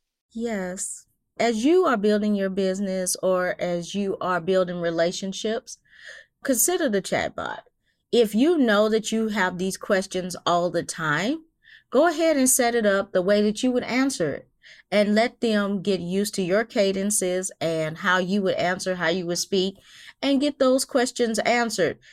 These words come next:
Have a resource ready for them when they ask at whatever time it is. And then that way, when they come to you, you already know what they're needing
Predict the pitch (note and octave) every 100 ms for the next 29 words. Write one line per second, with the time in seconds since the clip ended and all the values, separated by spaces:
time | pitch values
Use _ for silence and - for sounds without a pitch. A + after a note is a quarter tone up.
0 | - _ _ G3+ C#4+ E4+ - A#3+ B3+ B3+
1 | B3 G#3+ G#3+ D#3+ G3 G#3+ G#3 - G#3+ G#3+
2 | E3 E3 G#2+ - - _ _ _ F3+ G3+
3 | G3+ F#3+ - F#3+ E3+ E3+ - _ F#3 G3+
4 | A3+ B3 C4 A#3 G3 D#3 D3 - - -
5 | - - _ _ _ _ _ A3+ A#3+ A3
6 | C#4 C#4+ A3+ G#3+ A3+ E4 B3 G#3+ F3+ F#3
7 | G3 G#3+ G3 - C4+ C4 - G3 F3 F3+
8 | F#3 G3+ G3+ A3 A3 A3 G#3 G3 E3+ E3
9 | F3 - _ - - - G#3 G#3+ G#3 G3+
10 | G3+ F3 F3 F#3+